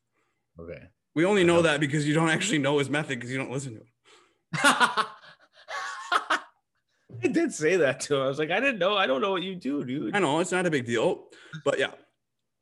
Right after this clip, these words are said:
Speaker 2: Okay, when can you play chalk? Let's say. When, when should you play chalk? Whenever you want!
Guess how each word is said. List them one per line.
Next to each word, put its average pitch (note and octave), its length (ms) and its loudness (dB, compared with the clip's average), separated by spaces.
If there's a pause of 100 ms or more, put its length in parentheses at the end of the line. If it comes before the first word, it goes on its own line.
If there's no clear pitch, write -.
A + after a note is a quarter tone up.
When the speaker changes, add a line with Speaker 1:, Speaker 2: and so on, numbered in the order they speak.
(760)
Speaker 2:
Okay, D3 160 0
when D#3 220 2
can G3 140 0
you F#3 100 0
play D3+ 180 2
chalk? C3 320 -4
Let's B2 180 -4
say. - 200 -8 (100)
When, D3 200 0 (120)
when D3+ 160 0
should D3 220 -4
you C3+ 100 -2
play A2+ 160 -4
chalk? - 300 -12 (1300)
Whenever D#4 300 4
you F4+ 140 8
want! C5+ 400 4